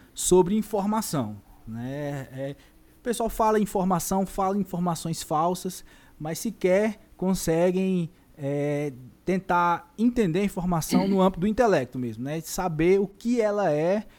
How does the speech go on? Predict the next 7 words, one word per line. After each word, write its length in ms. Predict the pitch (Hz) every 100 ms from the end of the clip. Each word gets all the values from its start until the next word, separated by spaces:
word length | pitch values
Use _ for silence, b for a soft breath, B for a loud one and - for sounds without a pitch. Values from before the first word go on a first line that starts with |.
| b
o-, 160 | 160 156
as 160 | 147 -
suas 240 | 190 -
problemáticas, 840 | - 208 202 170 147 165 180 -
suas 160 | - 156
problematizações, 1040 | - 170 165 170 147 165 156 - 156 165 160
enfim. 360 | 165 - 113